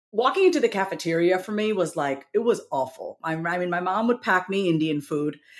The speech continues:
She would have slathered my hair with warm coconut oil and put them in two braids. That's why I do have very nice hair. My mother oiled my hair every day. But on Long Island, New York, the kids were like, "You smell like curry and you smell like coconut oil."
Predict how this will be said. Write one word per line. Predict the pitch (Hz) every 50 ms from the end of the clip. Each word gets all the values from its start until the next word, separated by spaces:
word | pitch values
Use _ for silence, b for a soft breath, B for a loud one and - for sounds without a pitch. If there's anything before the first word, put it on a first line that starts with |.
| B B B
She | - - 160 143
would | 147 143 143 147 -
have | 143 139 151 147 147 -
slathered | - - 170 160 170 208 240 240 233
my | 240 233
hair | 226 214 208 190 196
with | 196 196 196 -
warm | 185 180 165 160 170 208 226 247 247
coconut | - 196 196 190 190 185 180 180 -
oil | 170 170 175 175 180
and | 180 175
put | 175 - 175 175
them | 202 214
in | 226 226
two | 226 - 240 247
braids. | 208 202 170 160 156 165 185 - -
That's | - 160 156 -
why | 185 196 233 277 302
I | 302
do | 294 277 294 277
have | 269 262 262
very | 214 240 233 233 240
nice | 240 233 233 240 -
hair. | 190 175 170
My | 175 180
mother | 185 190 190 190 -
oiled | 202 240 277 294 302 269
my | 269 254 240
hair | 220 220 220 208 202
every | 190 185 175 185 180
day. | 185 175 151 143 -
But | 175 170 170 -
on | 185 233 277 370
Long | 349 339 339 339 320
Island, | 302 285 285 277 277 262 247
New | 240 226
York, | 208 202 190 190 208 226 - - - b b b b b b b
the | 190 208 202
kids | 202 - - 269 277 285 262 233 - -
were | 240 233 214
like, | 208 208 202 196 196 196 190 - - b b b b b b -
"You | 175 170
smell | - - 226 220 262 330
like | 415 427 415 -
curry | - 330 330 311 311 320 320 302
and | 262 202
you | 175
smell | 170 - - 202 220 254 285
like | 285 269 262
coconut | 240 233 220 226 202 175 160 - 175
oil." | 165 151 143 143